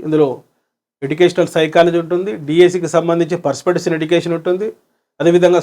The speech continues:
సోషల్ పెడగాజీ ఉంటుంది. సోషల్ పెడగాజీ పర్ఫెక్ట్‌గా నేర్చుకుంటే పేపర్ వన్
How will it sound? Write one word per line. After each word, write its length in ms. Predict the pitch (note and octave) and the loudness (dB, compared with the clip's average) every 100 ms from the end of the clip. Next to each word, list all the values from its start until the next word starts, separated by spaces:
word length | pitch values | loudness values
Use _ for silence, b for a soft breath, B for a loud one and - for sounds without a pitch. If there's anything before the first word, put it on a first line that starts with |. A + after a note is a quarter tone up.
| - | 0
సోషల్ 320 | E3+ F3 F#3 F3 | 0 0 0 2
పెడగాజీ 360 | F3 F3 F3 F3 | 4 4 2 0
ఉంటుంది. 260 | F#3 F#3+ A3+ - | 0 -6 -6 -2
సోషల్ 280 | G3+ G#3+ G#3 | 2 2 2
పెడగాజీ 360 | G#3 G#3 G3+ G#3+ F3+ | 2 4 4 2 0
పర్ఫెక్ట్‌గా 380 | F3 G3 G3 F#3+ | 0 -2 -2 0
నేర్చుకుంటే 460 | F#3+ F3+ F#3+ F#3 A3 - _ _ _ _ _ E3+ | -2 -2 -6 -6 -8 -12 _ _ _ _ _ 2
పేపర్ 280 | F3+ G3 F#3+ | 4 4 4
వన్ 140 | F#3+ | 4